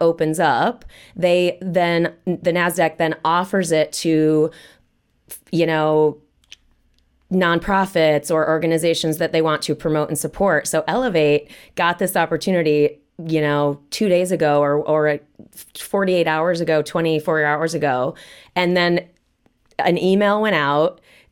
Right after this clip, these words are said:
and it was one of those, "There are very limited spots." I responded immediately and was like, "Yes, absolutely, I wanna go."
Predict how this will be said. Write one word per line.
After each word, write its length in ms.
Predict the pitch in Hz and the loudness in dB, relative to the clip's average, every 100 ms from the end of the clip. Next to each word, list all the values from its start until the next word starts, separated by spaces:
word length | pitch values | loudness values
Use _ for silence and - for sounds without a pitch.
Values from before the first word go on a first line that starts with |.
| _ | _
and 420 | 180 175 175 170 170 | 0 2 2 2 2
it 160 | 175 | 2
was 200 | 180 170 | 2 0
one 160 | 180 180 | 0 2
of 80 | 180 | 2
those, 420 | 175 170 156 - _ _ | 4 2 0 -10 _ _
"There 240 | 165 156 | 0 2
are 40 | 151 | 2
very 340 | 147 165 180 | 2 2 4
limited 360 | 190 196 196 202 | 2 2 0 -2
spots." 460 | - 160 151 165 - | 0 2 2 0 -2
I 120 | 160 | -2
responded 720 | 156 151 147 - - 175 175 | 0 0 -2 -2 -2 0 2
immediately 1000 | 165 160 180 190 170 156 151 95 143 208 - - | 0 0 -2 0 0 0 -2 0 0 -2 -6 -4
and 60 | 165 | -2
was 100 | 165 | 0
like, 160 | 160 | -2
"Yes, 480 | 202 196 302 214 202 | -2 0 2 0 0
absolutely, 640 | 208 214 202 190 240 214 196 | -4 -2 -2 0 2 2 2
I 80 | |
wanna 160 | 190 185 | 0 0
go." 360 | 175 196 175 | 0 0 0